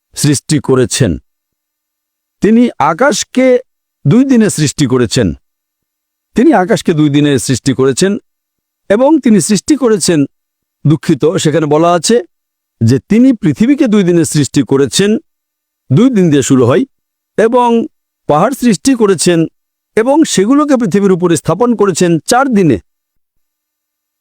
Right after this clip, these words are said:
এবং আকাশকে সৃষ্টি করেছেন দুই দিনে। এবং তিনি সেগুলোকে বললেন, "তোমরা উভয়ে এসো," ইচ্ছায় বা অনিচ্ছায়।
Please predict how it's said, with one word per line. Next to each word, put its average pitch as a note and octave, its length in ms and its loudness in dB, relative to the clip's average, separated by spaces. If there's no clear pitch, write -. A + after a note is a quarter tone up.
এবং B3+ 260 0
আকাশকে A#3 420 -2
সৃষ্টি G3+ 360 -2
করেছেন E3 480 0
দুই E3 220 2
দিনে। G#2 260 -2
এবং C#4+ 320 0
তিনি C#4 200 2
সেগুলোকে F#3+ 480 0
বললেন, E3 520 0
"তোমরা B3 280 2
উভয়ে E3 400 2
এসো," C#3+ 320 -2
ইচ্ছায় B3 440 -2
বা B3 120 0
অনিচ্ছায়। D#3 680 -2